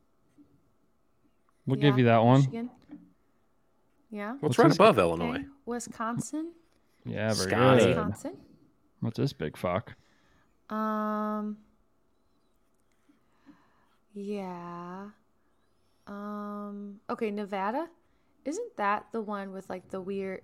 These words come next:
Speaker 2: right next to California with, like, the weird angle on it?
Speaker 1: We're going Nevada. Correct.
Speaker 3: Yeah. She wants to knock out Nevada.
Speaker 2: Nice. Colorado's the blue one right now, isn't it?
Speaker 1: Mm, I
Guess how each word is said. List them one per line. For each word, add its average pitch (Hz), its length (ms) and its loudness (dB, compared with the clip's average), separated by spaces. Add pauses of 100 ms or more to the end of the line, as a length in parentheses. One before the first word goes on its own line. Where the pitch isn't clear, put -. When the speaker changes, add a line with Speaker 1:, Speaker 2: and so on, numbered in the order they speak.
Speaker 2:
right 196 140 -6
next 196 200 -12
to 202 60 -12
California 185 800 -8 (320)
with, 196 140 -12
like, 185 160 -12
the 190 100 -10
weird 180 240 -8
angle 180 360 -12
on 180 180 -12
it? 185 100 -14 (640)
Speaker 1:
We're 127 120 0
going 117 300 4
Nevada. 110 840 4 (200)
Correct. 117 720 2 (100)
Speaker 3:
Yeah. - 120 -16
She - 120 -18
wants 123 140 -8
to 107 60 0
knock 95 340 -2
out 98 200 0
Nevada. 87 720 -4 (320)
Speaker 2:
Nice. - 640 -18 (800)
Colorado's 240 840 -2
the 226 100 -8
blue 202 280 -6
one 196 160 -6
right 202 180 -10
now, 190 260 -10
isn't 196 140 -12
it? 220 120 -12 (1200)
Speaker 1:
Mm, 64 240 -10
I 85 60 -16